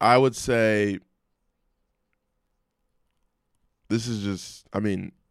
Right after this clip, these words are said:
how do you, how do you fuck up a situation that bad? The seventy-sixers were up three two on the Celtics last year, and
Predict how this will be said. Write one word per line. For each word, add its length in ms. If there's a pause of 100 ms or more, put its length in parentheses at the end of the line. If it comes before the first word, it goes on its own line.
(100)
how 180
do 80
you, 240 (220)
how 120
do 60
you 100
fuck 260
up 140
a 60
situation 580
that 140
bad? 180 (840)
The 100
seventy-sixers 680
were 140
up 100
three 220
two 180
on 80
the 80
Celtics 460
last 300
year, 320 (440)
and 560